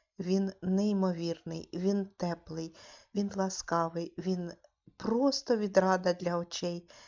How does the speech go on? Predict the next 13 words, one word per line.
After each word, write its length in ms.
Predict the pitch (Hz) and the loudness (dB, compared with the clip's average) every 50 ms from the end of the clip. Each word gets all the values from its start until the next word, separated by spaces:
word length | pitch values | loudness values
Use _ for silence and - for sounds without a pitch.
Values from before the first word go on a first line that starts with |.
| - _ - | -14 _ -4
Дивишся, 680 | 202 190 240 240 214 190 170 - - - - 170 165 165 - - - - _ - | 0 0 2 2 0 -2 -2 -4 -4 -6 -4 -4 -4 -4 -6 -10 -20 -18 _ -2
любуєшся 960 | 196 196 208 190 185 202 214 214 196 175 165 156 - - - - 165 160 160 160 - - _ _ _ _ - | 0 2 2 2 2 0 0 0 0 -2 -2 -4 -4 -6 -4 -4 -4 -4 -4 -6 -10 -20 _ _ _ _ -8
і 280 | 202 202 220 214 208 - - _ _ _ _ _ _ _ _ _ - | -6 -4 -4 -4 -4 -8 -12 _ _ _ _ _ _ _ _ _ -4
душа 420 | 190 214 220 214 - - 277 277 269 - - | 2 2 2 2 2 0 0 -2 -2 2 4
тане. 480 | 269 269 262 254 240 196 170 160 160 - _ _ _ _ _ _ _ _ _ _ _ _ - | 4 6 6 4 2 0 -2 -4 -6 -10 _ _ _ _ _ _ _ _ _ _ _ _ 2
Так 280 | - 294 285 294 - | 2 2 2 2 -2
і 60 | 214 202 | -2 -2
хочеться 600 | - - 190 180 175 - 175 160 - - 170 165 | 0 2 0 0 0 -2 -8 -8 -8 -6 -8 -8
взяти 520 | 165 - - 165 165 160 160 - 165 156 - - - - | -6 -2 0 0 0 0 -2 -6 -8 -8 -8 -10 -6 -2
або 300 | 170 170 - - 233 254 | -2 0 2 4 4 4
зрівняти. 680 | 254 - 165 156 156 156 151 151 151 151 - - 156 | 2 0 -6 -6 -6 -6 -4 -4 -6 -6 -8 -6 -4
Як 200 | 160 160 160 185 | -4 -4 -4 -2
бачите, 560 | 190 247 269 269 - - 247 240 - 226 220 | -2 -2 -2 -2 -2 -4 -4 -4 -4 -4 -4